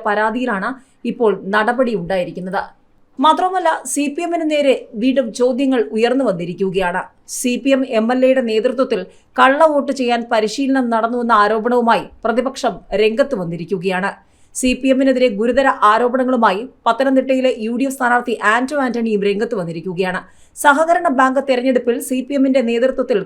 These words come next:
കള്ളവോട്ട് ചെയ്യുന്നവരുടെ യോഗം നടന്നു. ഒരു എം എൽ എ വന്നാണ് അവർക്ക് ഉപദേശം കൊടുത്തതെന്നും എന്തൊരു കഷ്ടമാണതെന്നും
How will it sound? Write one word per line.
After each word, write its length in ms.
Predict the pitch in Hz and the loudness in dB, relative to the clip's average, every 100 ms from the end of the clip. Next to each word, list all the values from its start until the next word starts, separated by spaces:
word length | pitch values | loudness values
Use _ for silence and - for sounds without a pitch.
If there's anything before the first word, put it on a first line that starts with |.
| - | 2
കള്ളവോട്ട് 520 | 233 277 294 269 269 254 | 2 2 0 -2 -2 -2
ചെയ്യുന്നവരുടെ 480 | 233 233 226 226 214 202 | -2 -2 -2 -2 -2 4
യോഗം 280 | 214 226 226 | 6 6 2
നടന്നു. 260 | 175 160 180 - _ _ 247 | -2 -6 -10 -12 _ _ 4
ഒരു 140 | 247 233 | 6 6
എം 80 | 240 | 2
എൽ 60 | 285 294 | 4 4
എ 20 | |
വന്നാണ് 320 | 262 247 240 240 214 | 2 0 0 2 2
അവർക്ക് 220 | 226 233 | 2 -2
ഉപദേശം 400 | 220 269 269 269 240 | 0 0 2 -2 0
കൊടുത്തതെന്നും 480 | 226 262 254 208 196 214 | -2 -2 -2 -2 0 0
എന്തൊരു 260 | 233 277 262 | 0 -2 -2
കഷ്ടമാണതെന്നും 720 | 220 - 285 269 262 233 190 | -2 -2 0 2 0 -2 -4